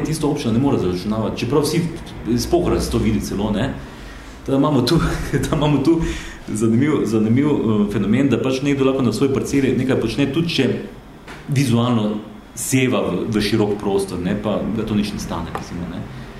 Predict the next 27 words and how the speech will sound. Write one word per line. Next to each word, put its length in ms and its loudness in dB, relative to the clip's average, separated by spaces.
Ehm, 320 2
s 140 -4
tem 100 2
bi 60 4
jaz 240 0
počasi 400 0
zaključil, 560 0
še 220 0
zadnja 320 2
prosojnica, 560 0
no, 160 2
kot 320 -2
zaključna 400 0
misel 240 2
bi 80 4
rekel 240 2
takole, 480 0
ne, 160 2
jaz 160 2
sem 80 0
sicer 320 -2
zdaj, 220 2
to 80 0
moram 180 2
povedati, 360 0
vendarle 340 2
iz, 100 -4